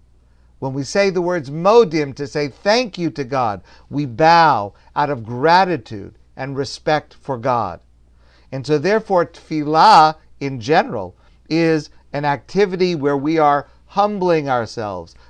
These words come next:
where we are making ourselves subservient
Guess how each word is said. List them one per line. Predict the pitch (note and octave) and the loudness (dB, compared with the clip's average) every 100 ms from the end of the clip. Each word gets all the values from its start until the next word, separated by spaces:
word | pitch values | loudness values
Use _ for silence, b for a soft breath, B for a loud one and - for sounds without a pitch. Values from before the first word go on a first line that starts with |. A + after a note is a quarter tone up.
| _ | _
where | C3+ C#3+ | -4 -2
we | D3 | 0
are | C#3+ C#3+ | -2 -2
making | D#3 F#3+ F#3 E3 | -2 -4 -4 -2
ourselves | D#3 C3+ D#3+ D3+ D3 B2+ - _ | -2 -2 2 4 2 -2 -14 _
subservient | - - C#3 - - G#3+ A3+ G#3+ E3+ C3+ A2 | -12 -6 -6 -6 -6 0 2 2 0 -4 -8